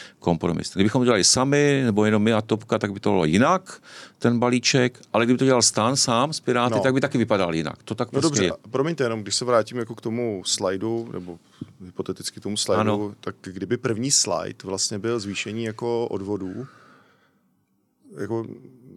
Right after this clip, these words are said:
Speaker 2: ne-, ne-, mělo by to rozdíl v
Speaker 1: Všichni
Speaker 2: zásadě? Kdyby
Speaker 1: zaměstnanci
Speaker 2: jako
Speaker 1: by nám
Speaker 2: první
Speaker 1: řekli,
Speaker 2: dotaz
Speaker 1: ne,
Speaker 2: byl
Speaker 1: počkejte,
Speaker 2: prostě vy-,
Speaker 1: všichni zaměstnan-,
Speaker 2: zvýšení daně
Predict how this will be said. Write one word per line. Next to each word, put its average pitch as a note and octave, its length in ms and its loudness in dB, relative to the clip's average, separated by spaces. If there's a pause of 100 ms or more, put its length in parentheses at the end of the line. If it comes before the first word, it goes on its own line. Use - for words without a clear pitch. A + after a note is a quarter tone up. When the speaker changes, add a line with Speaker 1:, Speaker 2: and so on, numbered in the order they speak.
(320)
Speaker 2:
ne-, A2+ 260 -4
ne-, B2 140 -2
mělo B2+ 300 0
by B2 120 0
to B2+ 120 2
rozdíl E3+ 440 -4
v C#3+ 100 -10
Speaker 1:
Všichni C3+ 120 0
Speaker 2:
zásadě? E3+ 100 2
Kdyby D3+ 60 4
Speaker 1:
zaměstnanci D3 460 4
Speaker 2:
jako D3 40 4
Speaker 1:
by D#3 60 6
nám D3 80 4
Speaker 2:
první E3+ 120 4
Speaker 1:
řekli, D3 140 4
Speaker 2:
dotaz D3+ 160 2
Speaker 1:
ne, C#3+ 40 -2
Speaker 2:
byl D#3 80 4
Speaker 1:
počkejte, D3+ 200 2
Speaker 2:
prostě A#2 180 4
vy-, A#2+ 100 0
Speaker 1:
všichni E3+ 260 4
zaměstnan-, D3+ 360 4
Speaker 2:
zvýšení D3 220 0
daně C#3 260 4